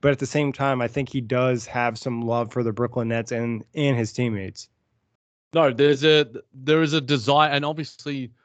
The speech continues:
Speaker 2: you know, credit to him, because at the start of the season, we were befuddled, and as well as many other Nets fans, of why he wasn't playing.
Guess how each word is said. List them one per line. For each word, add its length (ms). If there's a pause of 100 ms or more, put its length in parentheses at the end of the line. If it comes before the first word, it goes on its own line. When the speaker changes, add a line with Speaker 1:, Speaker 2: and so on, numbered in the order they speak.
(240)
Speaker 2:
you 60
know, 100
credit 320
to 100
him, 220
because 240
at 80
the 80
start 260
of 60
the 80
season, 480
we 120
were 140
befuddled, 560
and 140
as 180
well 140
as 100
many 180
other 180
Nets 180
fans, 260
of 140
why 340
he 140
wasn't 400
playing. 400